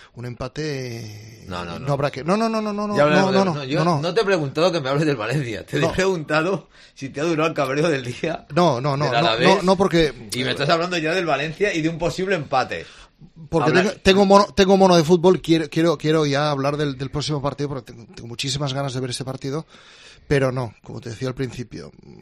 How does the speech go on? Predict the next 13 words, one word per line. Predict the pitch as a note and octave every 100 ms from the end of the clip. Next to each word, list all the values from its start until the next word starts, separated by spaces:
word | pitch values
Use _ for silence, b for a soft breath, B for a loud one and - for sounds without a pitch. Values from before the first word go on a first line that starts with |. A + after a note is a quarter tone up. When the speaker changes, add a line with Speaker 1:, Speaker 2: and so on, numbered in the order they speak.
| -
Speaker 1:
se | - A2+
me | C3+
ha |
pasado | C3 - B2 C3
el | B2
cabreo, | C#3 B2+ B2+ C#3+
eh, | C3+ B2 A#2 A2+
sí, | G#2 A2+ A2 A2+
hombre, | A2+ A#2 A2+
se | -
me | A#2+
ha |
pasado, | B2 - A#2+ C3